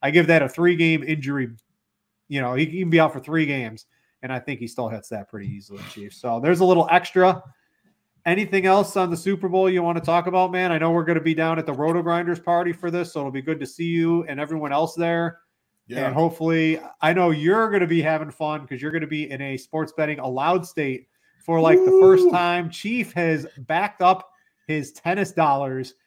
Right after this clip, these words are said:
Speaker 1: and they are going into the sports books for the Super Bowl in Tennessee, Chief.
Speaker 2: <laughs> Woo, buddy. I, uh, I am so excited, um, to, to be able to do that.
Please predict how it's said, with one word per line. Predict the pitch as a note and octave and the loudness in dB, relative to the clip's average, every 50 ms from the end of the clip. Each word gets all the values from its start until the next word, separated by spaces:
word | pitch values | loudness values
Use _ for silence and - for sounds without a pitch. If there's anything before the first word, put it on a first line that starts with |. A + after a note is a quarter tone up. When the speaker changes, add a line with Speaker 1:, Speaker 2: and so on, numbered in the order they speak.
| _ _ _ _ _ - | _ _ _ _ _ -10
Speaker 1:
and | D3+ D3 D3+ | -8 -6 -2
they | E3+ F3+ | -2 -2
are | F3 | 0
going | D#3+ E3+ E3+ E3+ E3 | 0 0 0 0 0
into | E3 D#3 D#3 | -2 -4 -6
the | C#3 C3 | -8 -8
sports | - - - E3 E3+ E3 E3 | -10 -6 -4 -2 -2 -2 -2
books | - C#3+ C3 - | -6 -8 -8 -8
for | - C3+ | -10 -14
the | B2 B2 | -14 -10
Super | - E3 D#3 D#3+ C#3+ | -8 -8 -6 -6 -8
Bowl | A#2+ B2+ B2 A#2+ | -8 -8 -8 -8
in | A#2+ A#2 | -8 -10
Tennessee, | - C3+ B2 A2+ - - C3 A#2 - - | -12 -12 -12 -10 -8 -8 -8 -8 -10 -10
Chief. | A#2+ | -10
Speaker 2:
<laughs> | - - - - - - - - - - - - - - - - - - - | -10 -10 -10 -12 -14 -14 -14 -12 -14 -16 -16 -16 -16 -16 -18 -18 -8 4 8
Woo, | G4+ A4 A4 A4 A4+ A4+ A4+ A4 G#4 F#4 B3 G#3+ | 10 12 12 12 12 12 10 10 10 8 6 4
buddy. | B3 B3 A#3+ A3+ A3+ G3+ | 2 2 2 2 2 4
I, | G3 F#3 F#3 G3 G#3 G#3+ G#3 | 4 4 6 6 6 6 6
uh, | G#3+ G3+ F#3+ F#3 F#3 F3+ E3+ E3 E3+ - _ _ _ _ _ _ _ - | 4 2 2 2 2 2 0 -2 -4 -8 _ _ _ _ _ _ _ -4
I | E3 F3 F#3 G3+ G#3 G#3 G3 | -2 0 0 2 0 0 -2
am | F#3 F3+ F3 E3+ D#3+ D#3+ | -2 -4 -6 -6 -8 -12
so | - - F#3 F#3 G3 G3 | -16 -14 -10 -8 -8 -8
excited, | F#3 F3+ F3 - - F3+ F3 F3 F3 E3+ E3+ - _ _ _ D#3+ D#3 D3 | -10 -12 -16 -12 -10 -8 -6 -4 -4 -4 -6 -8 _ _ _ -12 -10 -10
um, | C3+ C3+ C3 C3+ C3 B2+ B2 B2 A#2 A2 A2 _ _ _ _ _ | -10 -10 -10 -12 -12 -14 -16 -20 -20 -20 -20 _ _ _ _ _
to, | _ B2+ - | _ -20 -20
to | - _ C#3+ C3+ | -18 _ -16 -14
be | A#2+ B2+ C#3+ D3 | -14 -14 -10 -8
able | D3 D3 C#3+ | -8 -8 -8
to | C#3 C3 | -10 -12
do | B2+ C3 C3+ C#3 C#3+ C3+ | -12 -14 -14 -16 -12 -10
that. | C3+ C#3 C3 C3 B2 - | -8 -8 -6 -6 -8 -10